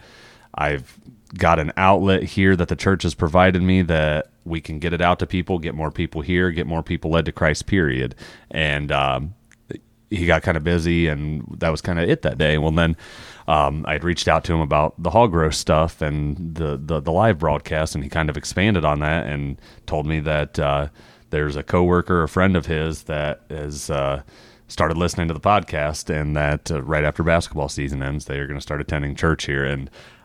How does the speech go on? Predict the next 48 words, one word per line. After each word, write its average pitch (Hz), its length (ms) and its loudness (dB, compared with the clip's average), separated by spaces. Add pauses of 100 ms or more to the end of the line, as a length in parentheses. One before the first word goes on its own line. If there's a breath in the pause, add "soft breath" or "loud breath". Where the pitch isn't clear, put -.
(120)
I 78 60 4
couldn't 92 260 0
have 82 320 -2 (380)
asked 87 400 4
for 82 180 2
a 78 60 2
better 80 240 4
podcast. 76 460 2
I 82 60 0
said 82 180 0
at 69 40 -8
the 67 60 -8
beginning 76 380 0
of 71 100 -4
this, 76 220 -2
if 78 100 -6
I 76 80 -2
lead 73 400 -4
one 76 300 0
person 85 340 0
to 76 60 -2
Christ 78 440 2
or 76 200 4
if 69 100 -2
I 73 200 2 (480)
am 80 140 0
able 78 260 0
to - 100 -6
get 78 200 -4
one 78 220 2
person 76 340 0
here. 76 120 2
And 76 80 2
it's 82 100 -2
not, 101 280 4 (300 loud breath)
I 92 80 2
keep 117 220 6
saying 82 220 4
I, 71 180 -2
and 76 140 -2
I, 78 140 0
I 69 100 0
apologize 73 580 2
that, 73 200 0 (240)
for 80 200 -2
that, 71 220 0
but 76 180 -4 (420 loud breath)
just 90 320 4